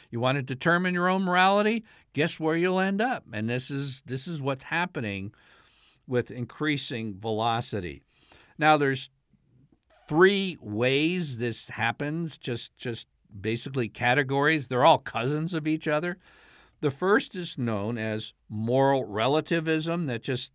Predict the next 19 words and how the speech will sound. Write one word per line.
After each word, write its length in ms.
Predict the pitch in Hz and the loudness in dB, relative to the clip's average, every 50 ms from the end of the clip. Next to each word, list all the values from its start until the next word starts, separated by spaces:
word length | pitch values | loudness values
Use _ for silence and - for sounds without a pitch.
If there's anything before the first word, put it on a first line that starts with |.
| - | -10
like, 200 | 123 113 110 - - _ | -8 -6 -6 -8 -10 _
morals 720 | - 107 117 117 135 139 143 147 143 135 127 131 - - - _ _ _ _ _ _ _ _ _ - - | -8 -4 0 2 2 4 4 4 4 2 0 -2 -8 -14 -20 _ _ _ _ _ _ _ _ _ -6 0
are 120 | - 143 147 | 0 2 4
relative. 560 | 160 170 202 202 170 131 147 104 80 76 - _ _ _ _ _ _ _ | 4 4 4 4 2 0 -2 -4 -4 -6 -12 _ _ _ _ _ _ _
There's 260 | - 117 123 117 - 135 | -4 -4 -4 -2 -2 2
no 440 | 139 160 165 160 165 170 160 - - _ | 4 6 6 6 6 4 2 -4 -8 _
definite 440 | 107 95 135 143 - 156 151 147 - - | -2 0 0 2 2 0 -2 -4 -4 -4
right 260 | 104 104 117 127 143 | 0 2 4 4 4
or 120 | 160 156 | 4 2
wrong 320 | 139 120 113 110 110 117 113 | 2 2 2 2 2 0 -2
for 160 | - 104 98 | -2 0 4
all 160 | 107 120 123 | 4 4 4
peoples, 400 | 127 139 127 123 - 123 113 110 | 2 -2 -6 -4 -4 -4 -2 -2
all 160 | 110 110 120 | -2 -2 -2
times, 400 | - - 123 110 107 110 107 104 | -2 -2 0 0 0 0 -2 -4
and 100 | 113 107 | -4 -2
all 140 | 101 101 107 | -2 -2 -2
situations. 840 | - - 117 107 - 135 131 151 175 175 160 - 110 98 98 - | -2 -4 -6 -6 -4 -4 -2 -2 -2 -2 -4 -6 -10 -10 -10 -8
No, 240 | - 269 254 262 262 | -6 -4 -4 -4 -6